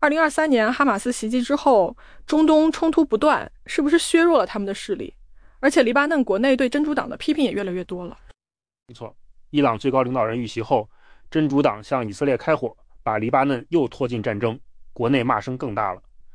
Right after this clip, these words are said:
Speaker 2: 黎巴嫩政府也开始反击，禁止真主党军事活动，还把伊朗大使列为不受欢迎的人。但政府军力不行，经济又差，怕引发内战，根本管不住真主党。禁令颁布后，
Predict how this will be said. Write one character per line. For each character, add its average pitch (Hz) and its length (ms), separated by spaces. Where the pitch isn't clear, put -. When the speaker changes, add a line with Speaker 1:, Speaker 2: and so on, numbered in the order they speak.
Speaker 2:
黎 135 120
巴 165 120
嫩 165 120
政 165 180
府 120 180
也 117 100
开 113 120
始 120 80
反 101 200
击， 110 240
禁 170 240
止 110 160
真 147 160
主 139 120
党 104 180
军 139 140
事 131 100
活 113 160
动， 127 180
还 - 120
把 120 160
伊 135 100
朗 123 180
大 139 200
使 107 220
列 120 160
为 113 120
不 117 160
受 113 160
欢 127 180
迎 120 100
的 123 100
人。 101 200
但 156 220
政 185 180
府 113 140
军 170 200
力 160 80
不 117 120
行， 107 280
经 156 180
济 147 120
又 143 100
差， - 260
怕 - 160
引 107 140
发 135 140
内 143 140
战， 135 200
根 175 160
本 165 160
管 98 240
不 131 100
住 175 140
真 110 140
主 110 100
党。 107 120
禁 156 160
令 139 100
颁 143 180
布 147 60
后， 127 240